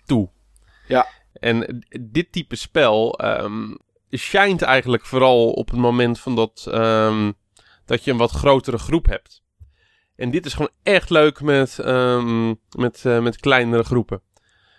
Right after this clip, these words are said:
Speaker 1: Ehm, we hadden het eerst met z'n vieren gespeeld.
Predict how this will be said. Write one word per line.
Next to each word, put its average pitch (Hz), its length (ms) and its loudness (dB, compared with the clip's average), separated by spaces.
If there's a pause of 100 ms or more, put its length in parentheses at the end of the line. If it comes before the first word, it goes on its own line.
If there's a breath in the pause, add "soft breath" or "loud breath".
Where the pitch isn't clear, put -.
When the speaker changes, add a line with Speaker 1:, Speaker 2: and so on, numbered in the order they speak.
(180)
Speaker 1:
Ehm, - 340 -10 (200)
we 120 100 -12
hadden 127 200 0
het 131 100 -14
eerst 165 160 2
met 151 100 -2
z'n 131 100 -6
vieren 170 340 0
gespeeld. 185 580 -2